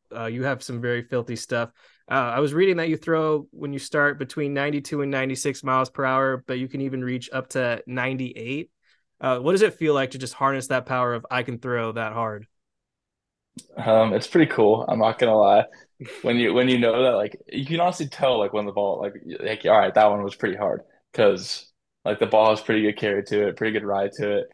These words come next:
Speaker 2: You're like, "All right," like, you can hear the, the, uh, pop of the glove. You can hear everything like that. So it's pretty sweet to, like, know that you have that in your back pocket, but it's also nice to be able to rear back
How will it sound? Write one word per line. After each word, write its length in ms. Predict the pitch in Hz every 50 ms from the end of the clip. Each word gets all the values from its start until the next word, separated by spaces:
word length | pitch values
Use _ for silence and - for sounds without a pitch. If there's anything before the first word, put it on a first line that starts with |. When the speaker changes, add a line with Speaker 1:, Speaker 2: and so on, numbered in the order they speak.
| _ _ -
Speaker 2:
You're 140 | 101 101 92
like, 60 | -
"All 140 | 82 95 90
right," 140 | 80 65
like, 140 | - 87 82 - _ _ _ _ _ _
you 160 | - 110 110
can 120 | 104 104 107
hear 200 | 120 107 104 104
the, 380 | 104 104 104 104 104 - - - _ _ _ _ _ _ _ _
the, 340 | 113 107 101 98 95 92 - _ _ _ - - - -
uh, 200 | 92 107 107 95
pop 300 | - - - 107 107 -
of 80 | 107 107
the 60 | 107
glove. 460 | 101 101 104 104 104 104 104 101 101 - _ _ _ _ _ _
You 140 | 110 110 101
can 120 | 107 101
hear 220 | - 104 104 107
everything 400 | 101 101 101 101 101 98 - 104
like 160 | 104 98 95 -
that. 240 | 104 95 92 85
So 240 | - - 98 95 92
it's 140 | 95 95 -
pretty 220 | - - 143 135
sweet 260 | 127 - - 113 110 107
to, 100 | - 104
like, 220 | 90 - - - _ _ _ _ _
know 180 | - 104 104 104
that 120 | 101 95
you 80 | 101 104
have 200 | 104 101 101 98
that 100 | 110 107
in 60 | 117
your 100 | 110 107
back 240 | 117 113 117 117 -
pocket, 360 | - 135 131 135 143 139 120
but 100 | 113 107
it's 120 | 101 92
also 260 | 107 104 110 - 113 104
nice 260 | 104 104 101 104 -
to 80 | -
be 100 | _ 107
able 120 | 107 104 104
to 80 | 104
rear 240 | 98 101 101 107 104
back 400 | - 104 101 104 110 120 - -